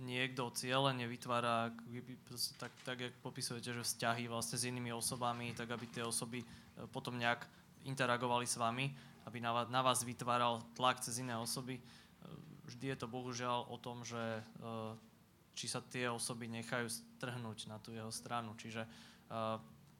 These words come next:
vy ak-, vy ako jednotlivec bohužiaľ v tomto nemáte až takú moc, pokiaľ oni sa rozhodnú hrať tú hru. Proste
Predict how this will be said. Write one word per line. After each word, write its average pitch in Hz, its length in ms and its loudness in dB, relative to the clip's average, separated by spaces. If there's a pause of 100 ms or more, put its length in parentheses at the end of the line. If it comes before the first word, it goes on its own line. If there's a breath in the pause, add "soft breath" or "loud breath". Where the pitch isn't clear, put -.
(520)
vy 127 120 -6 (100)
ak-, 117 240 -4 (240)
vy 131 160 -2
ako 131 240 0
jednotlivec 127 560 -2 (160)
bohužiaľ 127 480 0
v - 80 -14
tomto 127 320 -2
nemáte 131 400 4
až 117 160 0
takú 131 240 -2
moc, 123 320 0
pokiaľ 123 400 -2
oni 131 160 -2
sa 123 160 0
rozhodnú 120 400 -2
hrať 120 320 -2
tú 120 160 -4
hru. 120 240 -4
Proste 113 240 -10